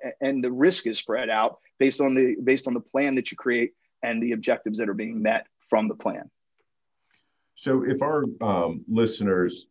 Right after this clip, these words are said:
Speaker 2: like what they're hearing, they wanna talk with, with Jerry Truman and see if there's a fit with you and them, how, how can they reach out to you?
Speaker 1: Um, very simple. I mean, I would say start with an email. I think you've seen me kind of move my finger a couple of times. I'm on my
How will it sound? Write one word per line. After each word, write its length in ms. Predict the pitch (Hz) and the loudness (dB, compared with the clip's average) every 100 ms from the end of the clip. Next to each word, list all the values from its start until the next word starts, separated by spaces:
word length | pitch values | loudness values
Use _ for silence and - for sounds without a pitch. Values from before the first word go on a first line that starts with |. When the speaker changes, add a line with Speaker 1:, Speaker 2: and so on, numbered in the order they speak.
| - | 0
Speaker 2:
like 240 | 104 104 | 2 2
what 120 | 107 101 | 0 -2
they're 160 | 98 | -2
hearing, 520 | 98 98 95 90 87 - | 0 2 2 0 -2 0
they 120 | 95 | 0
wanna 240 | 98 95 | 2 -2
talk 300 | 92 95 90 - | -2 -2 -2 -6
with, 240 | 98 90 90 - | -4 -2 -4 -8
with 180 | 98 90 | -4 -4
Jerry 280 | 92 95 92 | -2 -2 -2
Truman 440 | 90 95 92 90 | -2 -2 0 0
and 180 | 87 82 | -2 -4
see 180 | - 101 | -4 -4
if 120 | 90 | -2
there's 220 | 92 90 | -4 -6
a 40 | - - | -8 -6
fit 220 | 95 90 | -6 -4
with 140 | 90 92 | -8 -4
you 380 | 90 87 82 - _ _ - | -4 -4 -6 -12 _ _ -2
and 180 | 92 92 | 0 2
them, 200 | 98 82 | 0 0
how, 280 | 101 123 - 101 | 0 0 0 0
how 180 | 127 | 0
can 140 | 123 110 | 2 0
they 120 | 98 | 0
reach 300 | 90 98 - | 0 -2 -4
out 240 | 80 80 - | -6 -8 -10
to 80 | 76 | -16
you? 140 | - - _ _ _ _ _ _ _ - | -16 -20 _ _ _ _ _ _ _ 2
Speaker 1:
Um, 260 | 160 - | 4 4
very 220 | 156 220 220 | 4 4 4
simple. 460 | - 156 160 151 | 0 0 2 2
I 60 | 147 | 0
mean, 100 | 156 | 0
I 100 | 165 | 0
would 140 | 175 | 0
say 140 | - 156 | 0 -2
start 260 | - 160 | 0 0
with 140 | 151 147 | 0 -4
an 180 | 131 143 | -4 -4
email. 420 | 156 156 160 151 | -2 0 0 -2
I 80 | 120 | -4
think 180 | 135 131 | -6 -6
you've 100 | 117 | -4
seen 160 | 156 | -2
me 60 | 139 | -2
kind 240 | 123 143 | -2 -4
of 80 | 131 | -2
move 140 | 147 135 | -2 0
my 120 | 127 | -2
finger 360 | - 165 143 | -4 -2 0
a 40 | 131 | 0
couple 200 | 131 131 | -2 -4
of 40 | |
times. 260 | - 143 135 - | -4 -6 -6 -4
I'm 120 | 147 | 2
on 140 | 185 | 2
my 160 | 156 | 2